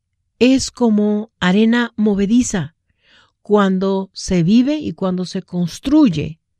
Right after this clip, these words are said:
sobre mentiras. En Romanos capítulo uno, versículo dieciocho dice, "Pues la ira de Dios se manifiesta desde el cielo contra toda impiedad e injusticia de los hombres, que con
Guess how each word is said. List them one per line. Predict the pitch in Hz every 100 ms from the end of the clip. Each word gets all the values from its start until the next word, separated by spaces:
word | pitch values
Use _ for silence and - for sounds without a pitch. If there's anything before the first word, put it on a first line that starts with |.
| _ _ _
sobre | - 196 175 165
mentiras. | 156 139 123 - - 117 - _ _ _ _ _ -
En | 226 214
Romanos | 220 226 254 294 302
capítulo | - 247 247 233 226 208 -
uno, | - 285 269 254 330 - _ _ _ _ -
versículo | 196 190 - - 220 208 202
dieciocho | 185 185 - 226 226 247 233
dice, | 190 165 165 - _ _ _
"Pues | - 214 190
la | 180 208
ira | 311 370 381
de | 349
Dios | 254 220 220
se | 226 214
manifiesta | 180 180 165 214 233 - 240
desde | 202 180 175
el | 165
cielo | - 185 196 208
contra | 208 196 180 165 156
toda | 151 254 285 320 302
impiedad | 240 196 190 165 156 214 - _ _ _ _ -
e | 208
injusticia | 208 185 214 190 - 294 262 - 196
de | 208
los | 240
hombres, | 302 330 214 143 - - _ _ - - _ _
que | - 196
con | - 247 254 240